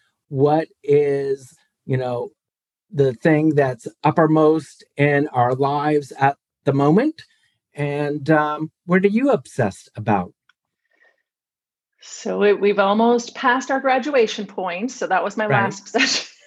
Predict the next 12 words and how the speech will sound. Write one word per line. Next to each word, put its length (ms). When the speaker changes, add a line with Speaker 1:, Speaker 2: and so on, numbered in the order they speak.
Speaker 1:
Right. 300
Speaker 2:
Almost 100
Speaker 1:
Last 240
time 260
Speaker 2:
there, 60
Speaker 1:
that 140
we 80
Speaker 2:
almost 120
Speaker 1:
heard 180
Speaker 2:
there. 60
Speaker 1:
about, 320
yep. 240